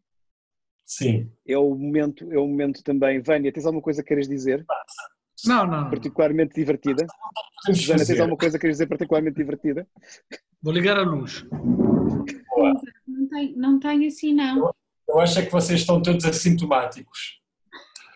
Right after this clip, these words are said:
Speaker 2: Eu acho que nós estamos todos assintomáticos, sim. Assintomáticos do, eh,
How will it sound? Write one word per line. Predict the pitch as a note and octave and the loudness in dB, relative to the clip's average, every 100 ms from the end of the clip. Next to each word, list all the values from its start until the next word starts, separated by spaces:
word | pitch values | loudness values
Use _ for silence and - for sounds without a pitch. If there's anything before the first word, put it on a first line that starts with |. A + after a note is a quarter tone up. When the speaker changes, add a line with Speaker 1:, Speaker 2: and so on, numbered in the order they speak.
| - - _ _ F3+ | -20 -20 _ _ 2
Speaker 2:
Eu | E3+ | 4
acho | G3+ | 4
que | F#3+ | 0
nós | E3+ | -2
estamos | F#3 - | -2 -2
todos | E3+ | -4
assintomáticos, | E3+ - E3 - E3+ D3+ D3 C3+ | -4 -4 -8 -2 0 0 -2 -8
sim. | - B2+ A2+ _ _ - | -8 -6 -8 _ _ -8
Assintomáticos | - E3 - D#3 E3+ - D#3 C#3+ | -6 -6 -2 -2 -2 -4 -14 -6
do, | D3 C#3+ C#3+ C#3 C3+ - _ _ _ - | -4 -2 0 0 -2 -4 _ _ _ -10
eh, | E3+ D3 C#3 C3+ C3 B2+ B2 | 0 2 2 2 2 4 2